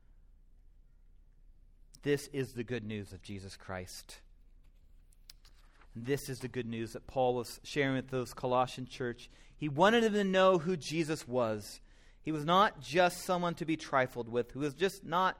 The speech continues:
some average Joe. He was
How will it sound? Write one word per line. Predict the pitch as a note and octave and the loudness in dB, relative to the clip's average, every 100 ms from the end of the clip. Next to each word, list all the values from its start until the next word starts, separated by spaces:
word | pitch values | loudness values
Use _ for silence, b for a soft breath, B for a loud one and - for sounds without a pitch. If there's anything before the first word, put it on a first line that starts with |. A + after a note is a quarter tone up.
| b b | b b
some | - F3 F3 F3+ E3 - - | -6 -2 0 0 -4 -12 -4
average | D3+ D#3 D3 D3+ C#3+ - B2 | 0 2 2 -2 -4 -16 -6
Joe. | A#2+ C3 A#2 A2 G2+ - - - - - - - - - - | 0 0 0 -4 -8 -16 -20 -20 -20 -20 -20 -20 -20 -18 -8
He | B2+ | -4
was | B2+ C3 B2+ A#2+ - | 2 4 4 -2 -12